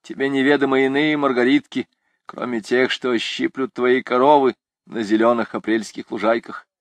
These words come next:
А я поэт освистан, я дрожу от холода, я задолжал двенадцать су, и подмётки мои так просвечивают, что могли бы заменить стёкла в твоём фонаре.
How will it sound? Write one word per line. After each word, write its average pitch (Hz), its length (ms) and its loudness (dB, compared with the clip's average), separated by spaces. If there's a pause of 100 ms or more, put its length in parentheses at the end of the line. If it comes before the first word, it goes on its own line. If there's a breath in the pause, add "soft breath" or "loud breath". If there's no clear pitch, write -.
(380)
А 98 100 -14
я 117 520 -2 (180)
поэт 117 720 -4
освистан, 110 1160 -8 (520 soft breath)
я 123 260 2
дрожу 156 540 0
от 175 120 2
холода, 135 720 -6 (380 soft breath)
я 135 320 4
задолжал 170 680 4
двенадцать 175 1040 2
су, 180 540 2 (540)
и 120 160 -4
подмётки 135 760 0
мои 139 280 -2
так - 380 2
просвечивают, 120 920 -6
что - 240 -14
могли 120 260 -6
бы 123 120 -4
заменить 123 380 -6
стёкла - 760 -6
в - 100 -16
твоём 107 400 -8
фонаре. 107 400 -6